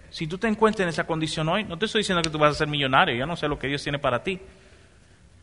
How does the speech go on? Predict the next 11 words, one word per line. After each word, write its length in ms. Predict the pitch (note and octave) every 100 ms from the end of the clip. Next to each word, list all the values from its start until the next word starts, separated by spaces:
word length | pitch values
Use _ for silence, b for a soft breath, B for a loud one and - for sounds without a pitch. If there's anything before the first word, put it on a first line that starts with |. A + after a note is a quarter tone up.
| -
Si 160 | -
llegas 220 | D3+ D#3+ E3
a 60 |
hacerlo, 280 | D3+ D#3+ D#3+
recuérdate 460 | D3 C#3+ C3+ C3+ C3+
mi 100 | C3
nombre, 260 | A#2+ A2
Pablo 300 | A2 A2 A#2+
Gando, 300 | B2 C3 C3+
lo 80 | A#2
escribo. 280 | - -